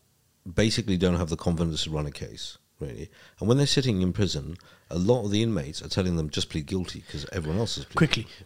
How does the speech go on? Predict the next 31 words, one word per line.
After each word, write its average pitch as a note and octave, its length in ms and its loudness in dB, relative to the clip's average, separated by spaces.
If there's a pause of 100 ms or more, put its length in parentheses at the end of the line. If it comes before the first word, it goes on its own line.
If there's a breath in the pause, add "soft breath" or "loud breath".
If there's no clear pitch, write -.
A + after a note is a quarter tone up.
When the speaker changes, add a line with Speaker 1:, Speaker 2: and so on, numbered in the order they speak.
Speaker 2:
But, D3+ 200 4
but, E3 120 6
but D#3+ 80 6
there's E3 160 6
times A#3+ 360 6
where E3 120 6
your E3 160 10
lawyer, F3 340 8
look, - 300 0
I F3 100 8
was, E3+ 460 6 (100)
for - 160 -2
two - 220 6
years, C3+ 640 6 (120)
uh, A#2+ 320 2
I C#3 200 4
was C3 340 4
the B2+ 100 2
business C3+ 420 4
director B2 520 4
of A#2+ 180 0
Dia B2+ 180 4
Valente A2+ 400 2
Solicitors. A2+ 560 0
I A#3 120 4
worked - 320 2
with G3 80 4
lawyers F#3+ 220 8
very G3 180 4
closely. D#3+ 500 2
Speaker 1:
Mm-hmm. F#2+ 220 0